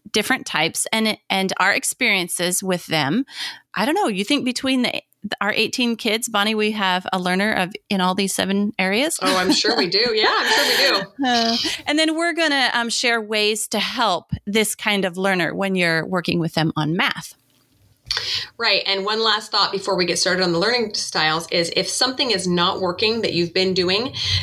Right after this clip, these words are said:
Speaker 2: um, don't be afraid to pivot, right?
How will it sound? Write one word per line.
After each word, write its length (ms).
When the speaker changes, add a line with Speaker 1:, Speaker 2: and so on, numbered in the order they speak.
Speaker 2:
um, 400
don't 320
be 80
afraid 260
to 80
pivot, 420
right? 300